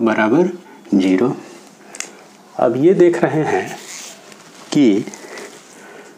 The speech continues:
चार टर्म में ये टूट गया। जब चार टर्म में टूट गया तो हम लगावें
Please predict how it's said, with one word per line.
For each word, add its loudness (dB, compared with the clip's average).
चार 2
टर्म 4
में 6
ये 6
टूट 0
गया। 0
जब 0
चार 2
टर्म 2
में 2
टूट 2
गया 2
तो 2
हम 2
लगावें 2